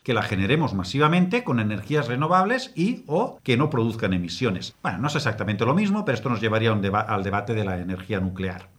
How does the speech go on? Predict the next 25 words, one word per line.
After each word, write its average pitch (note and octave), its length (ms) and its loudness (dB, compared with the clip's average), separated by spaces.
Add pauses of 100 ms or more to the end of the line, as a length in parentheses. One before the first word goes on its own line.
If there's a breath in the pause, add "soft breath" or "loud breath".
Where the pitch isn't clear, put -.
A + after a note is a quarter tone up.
(160 soft breath)
La D#3 80 0
electrificación D#3 880 0
y A#2+ 80 -2
la A2 100 4
transición G#2+ 640 -2
hacia F#2+ 300 -4
las F2 200 -6
energías F#2 440 -2
renovables A2+ 560 0
son D#3 340 0
pasos A2 320 -2
imprescindibles B2 800 0
para G#2+ 180 -2
descarbonizar F#2+ 760 -4
la D3 100 -2
economía G2 500 -2 (260 loud breath)
y B2+ 60 -2
hacerla A3 400 -2
más B2+ 200 0
sostenible F3+ 720 0 (120)
y, A#2 100 -4
de A#2 100 2
paso, A3 420 -4
más B2 200 -4
competitiva A2+ 760 -4